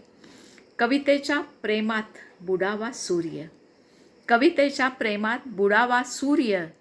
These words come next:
अध्यात्माचे प्रांगण दरवळणारा प्राजक्त. कवितेच्या प्रेमात बुडावा सूर्य, अध्यात्माचे प्रांगण दरवळणारा प्राजक्त,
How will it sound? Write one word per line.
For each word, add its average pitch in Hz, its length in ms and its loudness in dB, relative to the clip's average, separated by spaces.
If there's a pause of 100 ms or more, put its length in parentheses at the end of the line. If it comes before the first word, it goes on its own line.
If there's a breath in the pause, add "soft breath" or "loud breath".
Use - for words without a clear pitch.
(580 soft breath)
अध्यात्माचे 240 840 0
प्रांगण 208 640 -2 (460)
दरवळणारा 190 720 -2
प्राजक्त. 175 680 -6 (1160 loud breath)
कवितेच्या 302 540 4
प्रेमात 247 500 -2
बुडावा 226 540 -2
सूर्य, 220 580 -2 (300)
अध्यात्माचे 202 840 -4 (420)
प्रांगण 208 580 -2 (140)
दरवळणारा 196 760 2
प्राजक्त, 190 680 -2